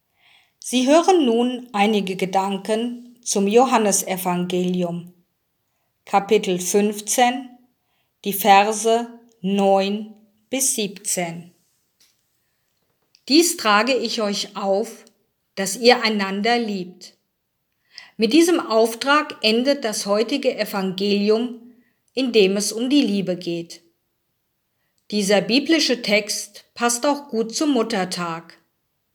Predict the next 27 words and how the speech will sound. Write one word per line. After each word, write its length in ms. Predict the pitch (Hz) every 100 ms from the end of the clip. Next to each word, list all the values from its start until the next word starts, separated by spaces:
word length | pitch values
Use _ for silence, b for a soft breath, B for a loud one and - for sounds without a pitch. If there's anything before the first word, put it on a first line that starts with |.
| _ _ _ _ B B B B
Die 100 | 233
Liebe 380 | 233 302 349 330
zwischen 420 | - 240 233 214
Eltern 480 | 208 226 269 294 269
und 220 | 254 247
Kindern, 580 | 269 247 220 180 170 170 _ _ _ _ _ _ _ _ _ -
die 80 |
Liebe 460 | 196 220 320 339 254
einer 240 | 220 208
Mutter 440 | 202 254 285 330 302
zu 140 | -
ihrem 420 | 226 233 202 190
Kind 600 | 196 240 277 285 - - - _
ist 220 | 208 -
etwas 420 | 196 185 190 185 -
ganz 400 | 196 208 226 -
Besonderes. 960 | 269 233 190 185 180 170 175 - - _ _ _ _ _ _ _ _ _ _ _ -
Nicht 300 | 208 208 269
umsonst 640 | 262 240 240 311 311 -
beschreiben 580 | 208 - 185 190 233 262
wir 100 | 254
die 140 | 220 208
Liebe 360 | 226 285 285
Gottes 540 | 240 202 208 269 - -
zu 100 | 214
uns 300 | 214 - 196
Menschen 720 | 196 214 220 - 277 285